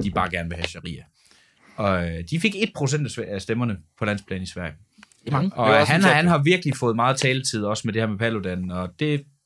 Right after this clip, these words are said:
Speaker 1: så har de jo så hinanden sådan, så kan de så gejle hinanden op, ikke? Og Erdogan som sådan en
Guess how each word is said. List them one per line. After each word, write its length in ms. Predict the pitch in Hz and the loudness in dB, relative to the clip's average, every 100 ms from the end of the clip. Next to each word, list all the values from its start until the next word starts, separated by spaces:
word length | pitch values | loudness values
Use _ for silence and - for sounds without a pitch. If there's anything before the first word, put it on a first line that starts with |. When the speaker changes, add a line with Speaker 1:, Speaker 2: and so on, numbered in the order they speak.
| _ - | _ -4
Speaker 1:
så 120 | 196 | 2
har 120 | 196 | 2
de 80 | 165 | 2
jo 60 | |
så 100 | 135 | 0
hinanden 360 | 139 131 117 127 | 0 0 -2 -2
sådan, 340 | - 104 90 | -4 -4 -4
så 60 | 110 | -4
kan 120 | 135 | -4
de 80 | 113 | -4
så 80 | 117 | -4
gejle 260 | 95 95 | -2 -2
hinanden 280 | 98 98 107 | -2 -2 -2
op, 160 | 98 95 | -2 -4
ikke? 180 | 92 87 | -6 -4
Og 60 | |
Erdogan 400 | 98 113 104 92 | -2 -2 -2 -4
som 160 | 95 90 | -4 -6
sådan 140 | 98 | -6
en 180 | 90 87 | -6 -6